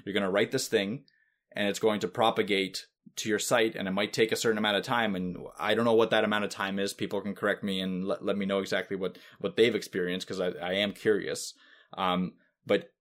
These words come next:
if you tell them the am-, the amount of time and you let them know, I'm sure that it's completely normal for a customer to know that, like, for, for a customer to u-,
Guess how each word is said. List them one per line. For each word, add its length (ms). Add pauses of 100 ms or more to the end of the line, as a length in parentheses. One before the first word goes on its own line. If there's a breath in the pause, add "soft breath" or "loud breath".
(120)
if 240
you 80
tell 260
them 180
the 120
am-, 260
the 80
amount 220
of 60
time 340
and 80
you 80
let 160
them 140
know, 200
I'm 120
sure 320
that 280
it's 200 (160)
completely 440
normal 640
for 160
a 60
customer 440
to 120
know 220
that, 180
like, 260 (400 soft breath)
for, 280
for 160
a 20
customer 300
to 100
u-, 200